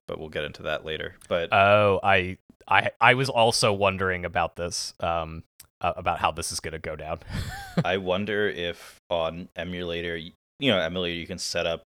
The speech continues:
Speaker 1: player, like, controller slots. I wonder
Speaker 2: Yeah.
Speaker 1: if we're gonna have to switch to, like, keyboard for the, for the fight.
Speaker 2: Yeah, um, or I am a freak and have way too many controllers, so I could probably, um, set up a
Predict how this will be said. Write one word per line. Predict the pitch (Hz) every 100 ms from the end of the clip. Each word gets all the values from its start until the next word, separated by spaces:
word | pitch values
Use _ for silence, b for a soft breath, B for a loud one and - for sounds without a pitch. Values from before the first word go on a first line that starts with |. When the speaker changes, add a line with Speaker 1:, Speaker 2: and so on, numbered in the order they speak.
| -
Speaker 1:
player, | 92 85 82
like, | 85 80
controller | - - 90 85 85 85 82 _
slots. | - - 95 95 -
I |
wonder | 87 87
Speaker 2:
Yeah. | 85 85
Speaker 1:
if | -
we're | 95
gonna | 90 90
have | -
to | 101
switch | - 92 - -
to, | 90
like, | 85 80 - _
keyboard | - 87 82 80 98 117 _
for | 98 82
the, | 80 82
for | -
the | 82
fight. | - 80 76 - -
Speaker 2:
Yeah, | 95 92 87 87 _ _ -
um, | 85 85 82 82
or | 90 85
I | 85 95 95 85 _ _ _ _ _ _
am | 90 85
a |
freak | - 98 95 92
and | 92
have | 92 85
way | 87
too | 90 90
many | 85 80
controllers, | 78 85 82 78 76 -
so | - 78 80 87 - _
I | 87
could | 85 82
probably, | 82 78 - 71 57
um, | - 107 - _
set | - 76
up | 76
a | 80 87